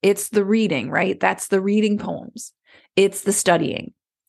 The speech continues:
That's not how we get clarity. We gotta move our pencils. We gotta open our mouths. So go talk to people. Maybe you go talk to a trusted colleague or a friend and you say, like, "Here's what I'm thinking." Maybe you go talk to a total stranger. You go to networking, you introduce yourself in a new way.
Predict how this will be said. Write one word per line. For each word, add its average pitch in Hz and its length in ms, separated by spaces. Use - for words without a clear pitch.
That's 196 320
not 226 200
how 220 140
we 220 160
get 214 160
clarity. 233 360
We 160 80
gotta 165 140
move 175 160
our 175 100
pencils. 135 420
We 165 80
gotta 170 180
open 175 240
our 165 100
mouths. - 420
So 220 580
go 247 140
talk 262 260
to - 80
people. - 320
Maybe 277 500
you 285 220
go 226 380
talk - 360
to 214 140
a 196 60
trusted - 380
colleague 175 380
or 165 100
a 156 60
friend - 300
and 170 100
you 175 60
say, 180 200
like, 180 220
"Here's 269 220
what 226 80
I'm 185 80
thinking." - 380
Maybe 302 220
you 494 140
go 269 120
talk 254 280
to 247 100
a 220 40
total 247 400
stranger. 190 520
You - 180
go 220 260
to 254 100
networking, 170 540
you 170 80
introduce 175 480
yourself 165 280
in 160 60
a 160 60
new 156 160
way. - 300